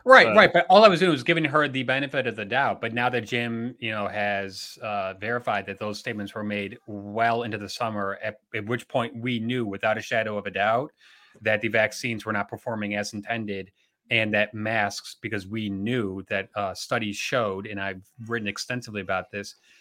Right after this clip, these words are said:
Speaker 1: that this, uh, that the masks that they were forcing us to wear, uh, did not prevent transmission, uh, from, you know, one person to another. Well, then she's lying through her teeth.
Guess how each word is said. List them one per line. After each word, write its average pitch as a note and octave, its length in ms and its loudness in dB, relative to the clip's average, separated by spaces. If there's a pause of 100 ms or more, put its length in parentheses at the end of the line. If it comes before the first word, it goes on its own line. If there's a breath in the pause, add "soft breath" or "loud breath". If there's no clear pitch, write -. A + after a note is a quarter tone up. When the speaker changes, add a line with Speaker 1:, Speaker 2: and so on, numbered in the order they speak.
(140 soft breath)
Speaker 1:
that A2+ 160 0
this, - 220 -6 (120)
uh, A2 200 4
that G#2 160 -2
the A2 60 -4
masks G#2+ 680 0
that G#2+ 160 -6
they A2 100 0
were G2+ 240 -4 (180)
forcing A2+ 360 -4
us G2+ 100 -6
to A#2 100 -10
wear, G#2+ 360 -2 (340 soft breath)
uh, A2 200 4
did A2+ 200 0
not A2 220 2
prevent A2 280 -2
transmission, G#2 840 -4
uh, G2 220 -2
from, G2 640 -4
you A2 120 -6
know, F#2+ 80 -4
one G2+ 220 -4
person G#2 320 -6
to G2+ 100 -8
another. G2+ 480 0 (300 soft breath)
Well, A#2 60 -6
then A2+ 220 -2
she's - 300 -6 (240)
lying G#2+ 300 -2
through B2 140 -2
her A#2 40 -2
teeth. D#3+ 400 -2